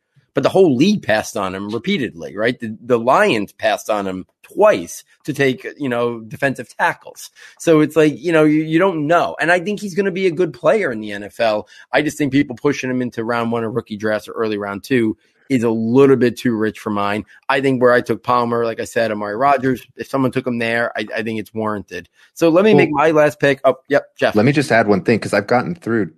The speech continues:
Speaker 2: two rookie drafts that are, are at least now through round three. And I just checked in both, they went over both Kadarius Toney and Elijah Moore. And I think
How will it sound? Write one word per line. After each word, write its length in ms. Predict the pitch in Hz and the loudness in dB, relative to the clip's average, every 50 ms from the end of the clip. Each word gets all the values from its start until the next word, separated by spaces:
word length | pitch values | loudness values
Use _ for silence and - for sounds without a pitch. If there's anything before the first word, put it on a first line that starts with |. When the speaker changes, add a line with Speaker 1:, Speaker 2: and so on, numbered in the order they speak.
| _ _ - | _ _ -14
Speaker 2:
two 240 | - - 123 120 | -4 -2 0 0
rookie 260 | 107 110 107 - 110 104 | 2 0 -2 -2 -6 -4
drafts 480 | - 90 90 90 85 82 - - - | -2 0 0 0 0 -2 -6 -12 -8
that 160 | - 90 87 | -6 -4 -2
are, 240 | 87 82 82 80 - _ - | -2 -4 -4 -6 -10 _ -10
are 100 | 92 90 | -8 -8
at 120 | - 82 | -8 -8
least 200 | 95 92 - - | -10 -10 -8 -8
now 140 | 101 92 87 | -6 -6 -6
through 280 | 82 - - 92 90 85 | -8 -6 -8 -6 -6 -4
round 320 | 87 85 85 80 80 - | -4 -6 -6 -6 -10 -12
three. 420 | - 92 98 95 85 82 80 - _ _ _ _ _ _ _ _ _ _ _ _ _ _ _ | -10 -6 -4 -4 -4 -4 -6 -10 _ _ _ _ _ _ _ _ _ _ _ _ _ _ _
And 120 | 104 98 95 | 0 2 2
I 60 | - | 2
just 240 | 82 113 110 - - | 0 -2 -4 -4 0
checked 340 | - 110 98 - - - - _ _ - | 0 0 0 0 -4 -14 -20 _ _ -2
in 220 | 117 120 104 85 | -2 -2 -2 0
both, 460 | - - 117 113 101 92 - - - - _ _ _ _ _ _ _ - | 2 4 4 4 4 2 -2 -10 -20 -20 _ _ _ _ _ _ _ -4
they 160 | 90 101 95 | 0 0 0
went 280 | 92 98 95 90 - - | 2 0 0 -2 -2 -2
over 440 | 95 95 92 85 90 87 85 80 - _ _ _ _ _ - | 0 0 2 2 0 -2 -2 -4 -6 _ _ _ _ _ 2
both 260 | 101 104 117 117 - | 4 4 4 2 -2
Kadarius 500 | - 107 110 107 104 101 101 98 - - | -4 0 0 2 2 0 0 -4 -6 -12
Toney 480 | - 101 92 90 90 87 85 80 - _ - | -10 -8 -8 -6 -6 -8 -10 -12 -14 _ -12
and 300 | 92 95 104 104 101 92 | -8 -6 -4 -4 -2 -2
Elijah 420 | 87 87 87 90 87 82 - 82 | -2 0 0 -2 -2 -4 -6 -12
Moore. 320 | 78 78 - - - - _ _ _ _ _ _ - | -14 -14 -14 -16 -18 -18 _ _ _ _ _ _ -6
And 140 | 101 92 92 | -4 -2 -2
I 60 | 90 | -2
think 280 | - 107 98 85 - | -2 -4 -4 -4 -8